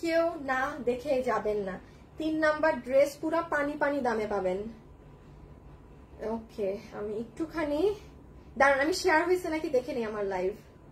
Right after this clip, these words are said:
আমার লাইভটা কি share হলো, হলো নাকি? ভাই, আপনারা love like কম দিছেন,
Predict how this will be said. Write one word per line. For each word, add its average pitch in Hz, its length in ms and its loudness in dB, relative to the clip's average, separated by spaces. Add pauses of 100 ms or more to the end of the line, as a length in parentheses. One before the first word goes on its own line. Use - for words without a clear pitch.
(1080)
আমার 294 400 6
লাইভটা 294 420 2
কি 311 140 -2
share 285 600 4
হলো, 277 300 2 (3000)
হলো 285 220 8
নাকি? 226 460 0 (1800)
ভাই, 269 260 4
আপনারা 269 300 0
love 233 240 2
like 277 240 -4
কম 247 240 -2
দিছেন, 208 380 -6